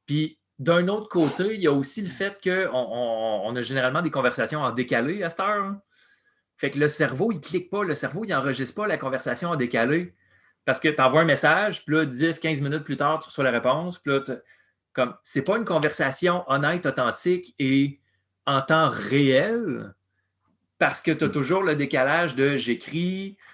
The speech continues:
Speaker 1: tu sais, si, si t'es hot, t'envoies un message vocal, si t'es encore plus hot, t'envoies un message vidéo, pour justement montrer ta face, puis l'intonation, puis l'énergie, puis tout ce qui, ce qui vient avec.
Speaker 2: Puis encore là
Speaker 1: Mais ça reste encore en décalé.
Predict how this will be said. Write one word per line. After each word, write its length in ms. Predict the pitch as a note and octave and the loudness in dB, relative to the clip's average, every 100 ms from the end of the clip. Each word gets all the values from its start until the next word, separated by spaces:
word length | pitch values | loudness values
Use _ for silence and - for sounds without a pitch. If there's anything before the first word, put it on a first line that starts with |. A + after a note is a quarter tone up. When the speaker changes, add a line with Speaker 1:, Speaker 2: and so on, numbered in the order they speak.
| _ _ | _ _
Speaker 1:
tu 200 | D#3+ D#3 | 4 4
sais, 20 | |
si, 400 | C3 - D#3 D#3+ | 2 -4 -6 -6
si 260 | C3+ - F#3 | -8 -8 0
t'es 220 | F3 D3 D#3 | 2 4 4
hot, 260 | E3 F3 - - | 4 4 0 -2
t'envoies 380 | C3+ B2+ B2+ C#3+ | 0 0 0 0
un 40 | |
message 460 | C3 B2 C3+ C#3+ A2 | 0 -2 -2 -2 0
vocal, 800 | A#2+ A#2 B2+ C#3+ F#3+ G3 D#3+ - _ _ - | -2 0 0 0 -2 -6 -10 -14 _ _ -20
si 300 | - - D3 | -20 -6 2
t'es 80 | |
encore 260 | C#3+ D3 C3 | 4 4 2
plus 160 | C3 C#3 | 2 2
hot, 60 | D#3+ | 2
t'envoies 300 | B2 A#2 B2 | 2 0 0
un 40 | |
message 400 | A#2 G#2+ B2 A2+ | -2 -2 -2 -2
vidéo, 600 | G#2 A2 A2 A2 E3 A#3+ _ - - _ _ _ | -6 -2 2 2 0 -6 _ -20 -20 _ _ _
pour 160 | - B2+ | -6 -4
justement 360 | - C#3+ C#3 D#3 | 0 2 4 2
montrer 300 | B2+ - B2+ | 0 -2 -2
ta 140 | A#2 | -2
face, 400 | - D3+ D#3+ - - | 0 -2 -2 -6 -8
puis 160 | B2+ B2 | -6 -2
l'intonation, 760 | B2 B2 B2+ A#2 G#2 D3+ D3+ | -2 -2 -2 -2 -2 -2 -4
puis 100 | C3+ | -4
l'énergie, 560 | A2 A2 G#2 A2 C3+ D3+ | -2 -4 -4 -6 -4 -6
puis 220 | C3+ G#2 _ - | -8 -16 _ -12
tout 100 | C#3 | -12
ce 60 | - | -8
qui, 160 | B2+ A#2 | -10 -10
ce 80 | - | -12
qui 100 | - | -8
vient 140 | A2+ G#2+ | -4 -2
avec. 400 | A2+ F#3 - _ - | -2 -4 -8 _ -4
Speaker 2:
Puis 160 | C3 | 6
encore 720 | C#3 E3 D#3 - C#3+ C#3 A#2+ A#2 | 6 8 4 6 8 10 8 8
là 520 | A#2+ C3 C#3+ D3+ D#3 | 6 6 8 6 4
Speaker 1:
Mais 60 | A#2 | -2
ça 160 | - | -2
reste 200 | A#2+ F#3 | 2 2
encore 280 | F3+ F3+ F3+ | 2 0 0
en 100 | E3 | 0
décalé. 680 | D3+ D3 C3+ A3+ C4 E3+ | 0 -2 2 2 2 -2